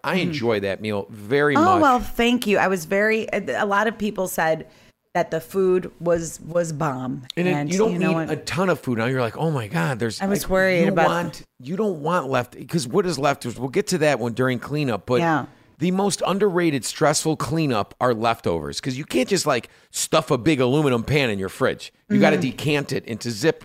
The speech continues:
Speaker 1: zip, Ziploc bags.
Speaker 2: Yeah.
Speaker 1: Or Tupperware. Or, you know, Chinese food takeout container or whatever you have laying around. And that takes time, utensils,
Speaker 2: Mm-hmm.
Speaker 1: garbage. Then you gotta throw the thing away. So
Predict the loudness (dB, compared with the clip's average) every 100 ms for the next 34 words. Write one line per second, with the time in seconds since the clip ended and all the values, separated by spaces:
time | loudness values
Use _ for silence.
0 | -6 -6 -6 _ -4 -2 0 -2 0 -4
1 | -4 -4 -2 -2 -2 2 4 4 2 2
2 | 2 2 -2 -8 _ -4 2 6 4 2
3 | -12 _ -8 -2 0 0 -2 -4 0 2
4 | 2 0 2 2 2 -6 0 2 2 0
5 | -4 -4 -6 -4 0 0 0 -2 2 2
6 | 2 2 0 0 0 0 2 0 -2 -8
7 | _ _ -4 0 0 0 -2 -2 -6 -4
8 | -2 -2 -4 -4 -4 -2 -2 0 -2 -2
9 | -4 _ -2 2 4 4 0 -4 -4 -2
10 | -2 0 0 0 -2 -2 -2 -4 -6 -8
11 | _ _ -6 -6